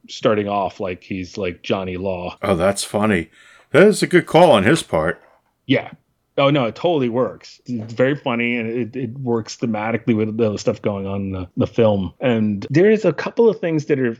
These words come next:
Speaker 1: I, I almost think they're, like, visual asides or, or contemplations that I talked about when Louise sees the two old women. There's a,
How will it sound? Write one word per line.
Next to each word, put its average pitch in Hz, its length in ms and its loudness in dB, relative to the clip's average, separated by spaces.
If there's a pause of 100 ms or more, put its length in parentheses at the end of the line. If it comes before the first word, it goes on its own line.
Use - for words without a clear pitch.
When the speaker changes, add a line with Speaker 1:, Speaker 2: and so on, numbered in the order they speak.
(260)
Speaker 1:
I, 101 120 -8 (140)
I 123 60 0
almost 147 240 -4
think 139 140 -6
they're, 123 140 -2
like, 110 240 -6
visual 117 680 0
asides 113 840 -6
or, 127 100 -4
or 104 460 -2 (360)
contemplations 117 800 0
that 113 200 -2
I 110 120 0
talked 123 340 -2
about 110 340 -4
when 113 240 0
Louise 107 400 -2
sees 110 220 0
the 98 80 -10
two 120 260 0
old 107 260 0
women. 110 380 0
There's 160 260 2
a, 143 240 2